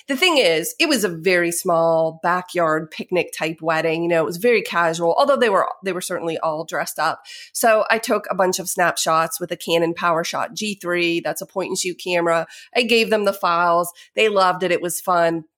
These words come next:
Okay, I went to work the next week. I showed a friend. She said, "What are you doing next week? 'Cause I'm getting married and I don't have a photographer." And I'm like, "Who are all these people that are <laughs> getting married without a photographer?"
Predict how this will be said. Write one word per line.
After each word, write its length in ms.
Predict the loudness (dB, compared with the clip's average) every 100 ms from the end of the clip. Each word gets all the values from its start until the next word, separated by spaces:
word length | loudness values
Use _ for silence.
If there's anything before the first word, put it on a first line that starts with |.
| -2
Okay, 400 | 0 2 2 4
I 60 | 2
went 180 | 2 0
to 80 |
work 260 | -2 -2 0
the 60 | 0
next 320 | 0 -2 -4
week. 260 | -2 -2 -4
I 40 |
showed 280 | -2 0 0
a 20 |
friend. 420 | 0 2 2 2 0
She 140 | -4
said, 180 | -4 -4
"What 120 | -2
are 20 |
you 100 | 0
doing 220 | 0 2
next 300 | 2 0 -2
week? 240 | -4 -4 -4
'Cause 140 | -2
I'm 200 | 0 2
getting 220 | 2 2
married 340 | 2 2 0 -6
and 140 | -4
I 140 | 0 2
don't 100 | 2
have 140 | -2
a 40 | -6
photographer." 640 | -6 -6 -6 -6 -4 -4
And 160 | -2
I'm 80 | 0
like, 140 | 0 -2 -10 -20 -10
"Who 120 | -4 -2
are 60 |
all 80 | 0
these 180 | -2 -2
people 560 | -4 0 0 0 -4 -6
that 100 | -2
are 60 | -2
<laughs> 200 | -2 0
getting 200 | 0 2
married 380 | 0 0 -2 0 0
without 360 | 2 4 2 -2 -12 -6
a 40 |
photographer?" 720 | -2 -2 0 2 2 0 -4